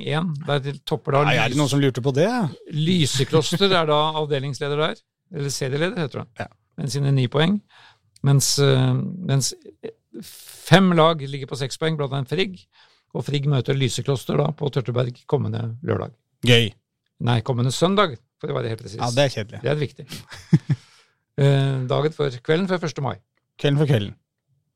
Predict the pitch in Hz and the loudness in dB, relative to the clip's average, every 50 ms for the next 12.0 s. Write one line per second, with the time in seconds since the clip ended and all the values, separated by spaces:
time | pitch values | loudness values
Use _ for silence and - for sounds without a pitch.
0 | _ _ _ _ - - _ _ - - 165 160 180 196 170 175 147 165 156 131 | _ _ _ _ -20 -20 _ _ 2 4 6 6 6 6 4 2 -2 -4 -4 -4
1 | - 180 160 160 160 151 151 151 151 147 147 147 143 143 143 143 143 139 139 135 | -2 0 0 0 0 0 0 0 0 0 0 -2 -2 -4 -4 -4 -4 -4 -4 -4
2 | 131 123 113 98 - _ _ _ _ - 156 156 - - 147 135 135 147 143 143 | -4 -4 -6 -8 -12 _ _ _ _ -4 -2 -2 0 0 0 2 4 4 4 2
3 | 147 127 139 127 123 131 135 143 143 143 117 110 - 123 127 127 131 131 127 127 | 0 -2 -4 -4 -4 -4 -2 -2 -2 -2 -2 -2 -4 -6 -4 -4 -4 -4 -6 -6
4 | 123 123 123 123 123 123 123 131 131 - - 127 127 123 127 131 - 139 123 - | -8 -8 -8 -8 -8 -8 -10 -12 -14 -12 -10 -10 -8 -8 -8 -8 -8 -10 -8 -8
5 | 127 110 98 - 131 120 104 - 131 165 196 175 117 98 _ _ _ _ _ _ | -10 -10 -8 -8 -8 -8 -6 -2 -2 0 0 -2 -4 -8 _ _ _ _ _ _
6 | _ _ - 160 147 135 131 135 123 - - 135 - 131 123 131 127 127 123 - | _ _ -2 0 2 4 4 4 2 0 -2 -4 -2 0 0 0 0 0 0 -2
7 | 135 131 143 156 - - - - 120 131 135 - _ _ - - 151 147 139 135 | 0 0 0 0 0 -2 -2 0 0 0 0 -2 _ _ -4 2 2 4 4 4
8 | 127 127 127 123 127 156 175 160 165 156 135 151 175 165 - - - 104 - 123 | 2 0 0 -2 -2 -4 -6 -2 -2 0 2 2 2 2 2 0 -4 -6 -4 -4
9 | 123 117 _ - - 131 123 - - 135 107 110 - _ - 165 139 107 - - | -4 -6 _ -4 -2 0 0 0 -2 -2 -4 -4 -6 _ 0 2 2 2 0 -4
10 | _ _ - - - - - - _ _ _ _ _ _ _ - - 170 165 165 | _ _ -20 -20 -20 -20 -20 -20 _ _ _ _ _ _ _ 4 6 6 6 6
11 | 170 165 180 160 - 196 226 226 - - - - - - - - 185 185 165 160 | 4 2 2 0 0 -2 -2 -2 -4 -6 -6 -6 -8 -8 -10 -12 -8 -6 -4 -2